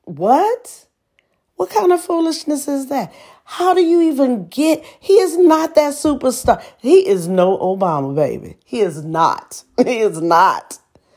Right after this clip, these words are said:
Uh, we've already, we've already go-, but that man told them a lie, baby, and they hung on to that thing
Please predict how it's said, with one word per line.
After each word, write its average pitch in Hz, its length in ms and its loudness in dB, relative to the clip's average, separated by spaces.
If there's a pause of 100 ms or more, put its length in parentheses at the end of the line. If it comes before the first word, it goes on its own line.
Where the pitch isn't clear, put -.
(440)
Uh, 185 340 2
we've 202 240 -2
already, 175 560 0
we've 196 240 -8
already 170 320 0
go-, 185 100 -12 (280)
but 202 140 -6
that 285 180 2
man 240 300 -2
told 202 320 -4
them 208 180 -6
a 165 40 -4
lie, 185 320 -4
baby, 190 460 -4
and 147 160 -6
they 196 120 0
hung 180 300 -4
on 180 140 -4
to 180 120 -8
that 175 220 -4
thing 170 360 0